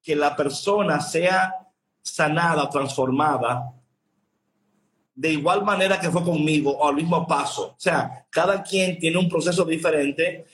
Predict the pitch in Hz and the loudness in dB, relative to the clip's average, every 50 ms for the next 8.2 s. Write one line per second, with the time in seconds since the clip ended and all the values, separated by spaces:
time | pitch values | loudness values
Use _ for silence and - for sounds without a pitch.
0 | _ _ - 143 139 123 147 165 170 185 175 175 170 175 175 170 170 156 156 147 | _ _ -4 -4 -2 0 0 0 0 0 0 0 0 0 2 2 2 0 0 -2
1 | 131 - 151 143 131 139 143 165 190 196 175 160 151 139 - - 127 123 127 127 | -4 -4 -4 -2 0 0 0 2 0 0 -2 -2 -4 -2 -2 0 0 2 2 0
2 | 123 123 123 156 170 196 185 - _ _ _ _ _ _ - 151 139 123 127 139 | 0 0 0 0 -2 -2 -4 -8 _ _ _ _ _ _ -2 -2 -2 -2 -2 -2
3 | 147 156 160 175 185 190 180 175 165 151 147 151 156 165 185 190 175 196 175 160 | 0 0 2 2 0 0 0 0 0 0 2 2 0 0 0 0 0 -2 -2 -2
4 | 165 165 170 165 147 139 135 131 131 127 127 127 190 190 180 185 196 214 202 - | -2 -2 0 0 2 2 2 0 -2 -4 -4 -2 -2 -2 0 0 0 0 0 0
5 | 156 139 143 165 170 196 220 202 - - - - - 202 196 202 190 180 175 175 | -2 0 0 0 0 0 0 0 0 0 -2 0 0 0 0 2 2 2 0 -2
6 | 175 - - _ - 160 156 156 151 143 147 - - - - - 175 214 226 - | -6 -10 -16 _ -4 0 2 2 2 0 -2 -8 -16 -18 -4 0 0 0 0 0
7 | - 170 175 202 165 143 151 151 160 190 175 170 165 156 170 185 220 226 185 - | 0 0 2 2 2 0 0 0 -2 -2 0 2 0 2 2 2 2 2 2 0
8 | - - - | -2 -4 -8